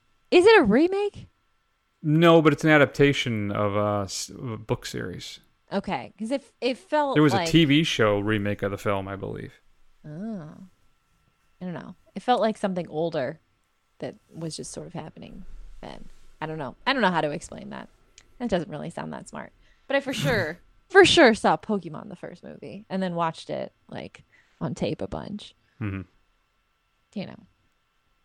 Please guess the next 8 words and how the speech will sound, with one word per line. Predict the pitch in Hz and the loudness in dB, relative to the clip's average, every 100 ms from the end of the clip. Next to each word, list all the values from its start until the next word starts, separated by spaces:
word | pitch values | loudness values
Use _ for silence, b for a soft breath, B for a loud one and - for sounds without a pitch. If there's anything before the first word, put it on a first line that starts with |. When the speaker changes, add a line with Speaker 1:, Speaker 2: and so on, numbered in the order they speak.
| - | -4
Speaker 1:
babysitting | 185 180 175 180 | -2 -2 -2 -2
my | 170 175 | -2 -2
cousins. | 196 175 - - - - _ _ _ _ | -2 -4 -6 -18 -20 -20 _ _ _ _
It | 92 | -20
was | - | -10
Speaker 2:
Good | 107 | -8
times. | - 90 | -6 -6
Speaker 1:
not, | 170 165 | -6 -10